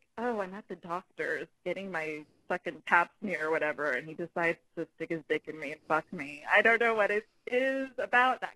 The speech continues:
kind of porno. I just had a taste for it. <laughs> So I w-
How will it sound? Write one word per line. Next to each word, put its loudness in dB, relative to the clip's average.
kind -10
of -20
porno. -10
I -2
just -2
had 4
a -12
taste -6
for -2
it. -2
<laughs> -8
So 2
I 4
w- 2